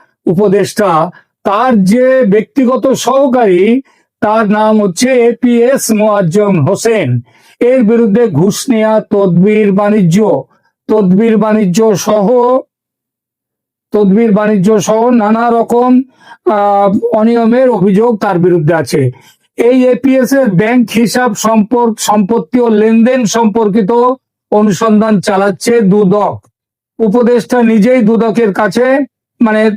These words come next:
তিনি, আহ, এ সাজার তিনি চেষ্টা করছেন। এছাড়া তার যে বাবা, সেই বাবার যে কন্ট্রাক্টর লাইসেন্স সংক্রান্ত অভিযোগ রয়েছে, তার বিরুদ্ধে কয়েকশো কোটি টাকার সম্পত্তি ব্যাংকে তার করার অভিযোগ রয়েছে।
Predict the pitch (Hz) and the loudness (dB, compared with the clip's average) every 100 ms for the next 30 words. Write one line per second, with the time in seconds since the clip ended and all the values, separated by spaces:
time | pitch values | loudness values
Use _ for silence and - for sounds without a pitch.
0 | - 233 220 220 220 202 180 160 _ _ | -4 -2 0 0 0 0 -2 -6 _ _
1 | _ 208 190 180 _ 202 190 196 214 - | _ -2 -2 -4 _ -2 0 0 -2 -2
2 | 226 208 208 170 214 196 196 - 196 190 | -2 0 -2 -2 -2 0 -4 -2 -2 -2
3 | 156 175 147 - _ 240 247 - 233 240 | -2 -2 -4 -6 _ -2 -2 0 0 0
4 | 208 131 _ _ _ _ - 220 220 240 | -2 -6 _ _ _ _ -4 -2 0 0
5 | 214 190 208 233 180 120 - _ _ _ | 0 0 0 0 -2 -4 -10 _ _ _
6 | - 226 190 190 214 226 269 254 247 202 | -4 0 0 0 0 0 2 2 0 0
7 | 214 220 185 277 277 - 254 247 208 196 | 0 0 0 -4 -4 -2 0 2 2 2
8 | 202 226 180 269 285 202 - 233 233 - | 2 0 0 0 0 -2 -4 -2 -2 0
9 | 233 208 240 233 208 220 220 208 190 196 | -2 0 0 2 2 2 0 0 0 2
10 | 208 175 208 185 123 - _ _ _ _ | 0 0 0 0 -2 -8 _ _ _ _
11 | 220 240 247 208 247 226 220 254 - 226 | -2 0 2 2 2 2 2 0 -2 0
12 | 254 254 - 262 254 - 240 247 233 285 | 0 -2 -2 -2 -2 -2 -2 0 0 0
13 | 262 269 247 247 214 - 226 226 196 226 | 0 -2 -2 -2 -2 -2 -2 -2 0 -2
14 | 170 247 240 202 214 - 240 233 214 202 | -2 -2 0 0 0 0 -2 -2 -2 -2
15 | 170 202 202 202 202 202 220 208 208 233 | -2 -2 0 2 2 2 0 0 2 0
16 | 220 185 143 | 0 -2 -4